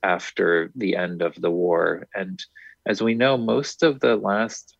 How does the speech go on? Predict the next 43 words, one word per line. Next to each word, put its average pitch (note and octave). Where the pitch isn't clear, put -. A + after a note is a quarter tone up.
living G2+
eyewitnesses G2+
to -
the G2
events F#2
of F2+
World F2+
War F2
Two B2
and F2
of F2
the F2+
Holocaust G2+
are, F#2
are F#2+
passing F#2
away. F#2
And F#2
so A2+
this B2+
reinforces C#3+
just -
how A#2
important G#2+
it F2+
is -
for -
us -
to -
teach -
this -
history F#2+
and F2+
to G2
do G#2
it F2+
well F2+
and E2+
to -
make F#2+
sure -
that -
we F2